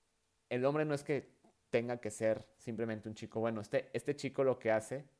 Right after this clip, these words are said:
eh, es que muchas de las veces se victimiza.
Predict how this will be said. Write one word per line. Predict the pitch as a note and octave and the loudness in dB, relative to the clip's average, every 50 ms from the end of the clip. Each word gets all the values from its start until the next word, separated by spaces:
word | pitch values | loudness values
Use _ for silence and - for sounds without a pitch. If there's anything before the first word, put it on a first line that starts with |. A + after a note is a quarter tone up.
| _ _ | _ _
eh, | - - F#2+ A2 G#2+ G#2 G2+ F#2+ - _ _ | -14 -10 -8 -6 -6 -6 -8 -10 -14 _ _
es | A2+ A#2 A2 - - | -4 -4 -4 -4 -6
que | - C3+ C3 B2 A2 - - _ _ _ _ _ _ _ _ - | -6 -4 -4 -4 -6 -6 -10 _ _ _ _ _ _ _ _ -6
muchas | B2+ C3+ C#3+ D3 D3 D#3+ D#3 C#3 | -2 0 0 0 0 -2 0 0
de | C3+ B2+ | 2 4
las | A2+ A2 G#2+ | 4 2 2
veces | A2 A2 A2+ - A#2 A2+ - _ _ | 0 -2 -2 -2 -6 -10 -12 _ _
se | - - A#2 G#2 | -10 -6 -4 -4
victimiza. | G#2+ G#2+ - - - G#2+ A2 A#2 A2+ - - F2+ | -4 -4 -6 -6 -6 -4 -2 -2 -4 -4 -6 -10